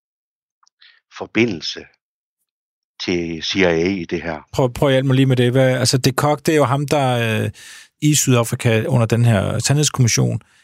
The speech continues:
Speaker 2: han udpeger Greg Williamson som, som, øh, hvad kan man sige, øh, det er ham, der har planlagt mordet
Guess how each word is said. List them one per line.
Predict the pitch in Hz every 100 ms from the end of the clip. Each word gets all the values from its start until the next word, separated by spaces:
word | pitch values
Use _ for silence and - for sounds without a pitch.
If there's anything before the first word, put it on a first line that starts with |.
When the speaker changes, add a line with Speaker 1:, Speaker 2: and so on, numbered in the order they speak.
| _ -
Speaker 2:
han | 127 123 -
udpeger | 151 139 131 120 107
Greg | 104 110 101
Williamson | 113 117 120 110 101
som, | 101 107 101 98 92 -
som, | 107 98 92
øh, | 90 78 76
hvad | 101
kan | - 98
man |
sige, | 95 - 101 101 90
øh, | 78
det | 71 - 123 -
er | 117
ham, | 131
der |
har | 123
planlagt | 139 127 117
mordet | 95 -